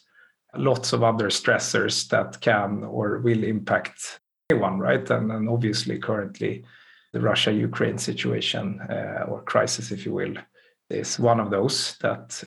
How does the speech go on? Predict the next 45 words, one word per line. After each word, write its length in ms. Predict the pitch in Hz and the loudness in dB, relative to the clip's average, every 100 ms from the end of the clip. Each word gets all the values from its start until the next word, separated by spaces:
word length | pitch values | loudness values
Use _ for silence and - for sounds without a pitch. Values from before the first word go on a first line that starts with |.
| _ - | _ -6
has 160 | 120 | 2
really 200 | 202 220 | 6 6
been 220 | 151 127 131 | 6 6 6
really 200 | 143 127 | 4 4
hard 220 | 120 120 | 2 2
to, 220 | 113 - | -2 -2
to 240 | - 120 117 | -2 0 2
handle, 400 | 143 143 - - | 4 4 2 -2
I 80 | - | -4
think, 400 | - 127 - - _ - | -6 -8 -12 -16 _ -2
uh, 400 | 113 113 57 120 - - - _ _ - | 0 2 2 0 -8 -18 -20 _ _ -8
and 160 | 117 | -2
ha-, 160 | 113 113 | -2 0
uh, 140 | 120 113 | -2 2
hard 240 | 123 120 | 2 0
to 60 | 113 | 0
relate 380 | 110 117 117 - | 2 2 2 0
to. 320 | 98 - - _ _ _ _ _ _ | -4 -6 -10 _ _ _ _ _ _
I 120 | 131 123 | 0 2
can't 260 | 139 120 | 2 2
really 160 | 123 117 | 2 2
give 180 | 120 117 | 2 4
any 220 | 117 107 | 2 2
advice 400 | 104 117 113 117 | 2 4 4 0
on, 180 | 107 104 | -2 -4
on 180 | 120 113 | -6 2
that, 300 | 131 120 - - | 6 6 2 0
but 260 | 120 - | 0 0
the, 120 | 131 117 | 0 0
the 460 | - 127 127 123 - - _ _ 143 | 2 4 4 2 -8 -20 _ _ 2
more 140 | 131 | 2
steady 420 | - - 156 143 | 2 4 4 6
state 580 | 123 - 120 117 - - - | 0 2 2 2 -8 -14 -4
nature, 400 | 117 117 - 120 | -2 0 2 4
I 80 | 117 | 4
guess, 280 | 117 117 - | 4 2 2
than 260 | 120 113 | 2 2
with 200 | 110 107 | 0 2
the 120 | 113 98 | 2 0
family 540 | - 147 131 123 120 | 4 4 6 4 6
and, 200 | 117 117 | 4 2
and 140 | 117 113 | -2 0
building 280 | 120 110 | 2 2
a 60 | 110 | 2
company, 640 | - 170 - 117 120 120 | 4 2 2 0 0 -2